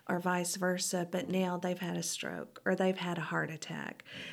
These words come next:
And a lot of people aren't aware of the strain, the physical strain that people actually develop health issues that they may not be aware of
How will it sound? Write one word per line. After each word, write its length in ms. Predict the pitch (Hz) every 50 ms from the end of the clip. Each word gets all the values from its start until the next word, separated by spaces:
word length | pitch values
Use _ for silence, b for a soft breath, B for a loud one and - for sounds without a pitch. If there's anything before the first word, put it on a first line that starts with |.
| B B B
And 120 | 214 208 208
a 80 | 208
lot 180 | 208 208 208 208
of 80 | 202
people 320 | 202 - 226 220 208 190 185
aren't 300 | - 185 185 185 - -
aware 560 | 190 175 185 190 185 185 185 185 180 180 175 - -
of 240 | 175 170 165 170
the 120 | 170 170 165
strain, 760 | - - - - - - 196 185 185 180 170 165 165 165 170
the 80 | 170 180
physical 540 | 185 - 302 359 339 - 233 - - 180 175
strain 600 | 175 - - - - 175 170 165 165 165 170 175
that 180 | 175 175 170 170
people 280 | - 196 190 190 185
actually 380 | 185 180 175 - - - 196 180
develop 400 | 175 170 180 180 175 - - -
health 360 | - - 190 180 180 180 - -
issues 480 | 175 170 170 - - 185 175 175 175 -
that 160 | - - -
they 140 | - 247 302
may 200 | 330 262 196 180
not 220 | 180 170 - - -
be 80 | 170 165
aware 320 | 165 160 165 160 165 156
of 140 | 151 - -